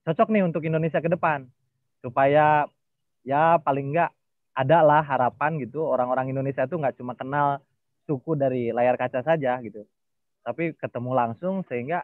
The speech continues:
akhirnya merasa perlu untuk menjaga spirit kebangsaan gitu.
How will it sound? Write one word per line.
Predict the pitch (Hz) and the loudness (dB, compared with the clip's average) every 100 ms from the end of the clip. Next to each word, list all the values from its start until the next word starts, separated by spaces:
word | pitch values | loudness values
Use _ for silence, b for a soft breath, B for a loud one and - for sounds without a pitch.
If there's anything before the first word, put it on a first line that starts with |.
| 117 | -8
akhirnya | 120 123 165 | -8 -8 -6
merasa | 147 113 113 165 170 _ _ _ _ _ | -6 -6 -2 -2 -2 _ _ _ _ _
perlu | 131 139 202 | 0 4 4
untuk | 147 123 139 143 | 4 -2 -8 -6
menjaga | 127 120 120 160 - _ _ - _ _ _ | -2 -2 0 0 -2 _ _ -20 _ _ _
spirit | - 139 160 | -4 -2 -2
kebangsaan | 147 139 143 165 143 127 | 0 0 2 2 2 0
gitu. | 110 95 | -6 -14